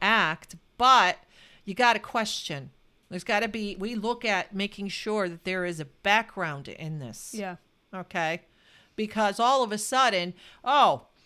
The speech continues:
Speaker 1: somebody doesn't wanna pass a law. Oh, well, let's, let's find some, let's put some, uh, uh, you know, child porn on their computer and say that that's what they had.
Speaker 2: And they frame 'em.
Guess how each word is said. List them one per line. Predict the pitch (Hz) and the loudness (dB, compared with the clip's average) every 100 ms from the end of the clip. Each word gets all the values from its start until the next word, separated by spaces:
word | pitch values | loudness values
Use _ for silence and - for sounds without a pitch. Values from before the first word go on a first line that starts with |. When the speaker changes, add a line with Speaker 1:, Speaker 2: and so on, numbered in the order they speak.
| _ _ _ | _ _ _
Speaker 1:
somebody | - 233 277 233 208 185 | -6 -6 0 2 2 0
doesn't | 214 208 170 | -4 -4 -4
wanna | 202 185 147 | -4 -4 -6
pass | - 220 208 | 0 2 2
a | 175 | -2
law. | 170 214 262 214 190 - - - | 0 6 8 8 6 0 -16 -6
Oh, | 415 254 | -2 -2
well, | 277 330 | -2 -4
let's, | 311 330 - - _ - | -4 -6 -6 -18 _ -12
let's | 392 - | -12 -12
find | - 285 277 285 | -8 -4 -4 -4
some, | - 233 214 208 214 - _ _ | -4 0 0 0 -2 -6 _ _
let's | 302 349 | -10 -10
put | - 311 311 | -6 -6 -4
some, | 277 247 240 | -4 -2 0
uh, | 220 196 175 - - - - - - _ _ _ _ _ _ _ - | 0 0 -2 -6 -20 -20 -20 -20 -20 _ _ _ _ _ _ _ -8
uh, | 233 208 185 175 165 - - | -4 -2 -2 -4 -6 -10 -10
you | 226 | -6
know, | 202 180 | -4 -4
child | 254 220 214 | 0 -2 -2
porn | 233 202 | -4 -2
on | 175 | -4
their | 165 165 | -4 -8
computer | - 175 196 165 139 | -8 -8 -8 -8 -8
and | 147 | -12
say | - 160 | -10 -10
that | 147 | -8
that's | 151 151 - | -6 -8 -8
what | 156 | -14
they | 151 139 | -12 -10
had. | 139 117 | -8 -8
Speaker 2:
And | 220 | -6
they | 220 | -8
frame | 233 330 349 233 | -6 -6 -6 -6
'em. | 226 | -12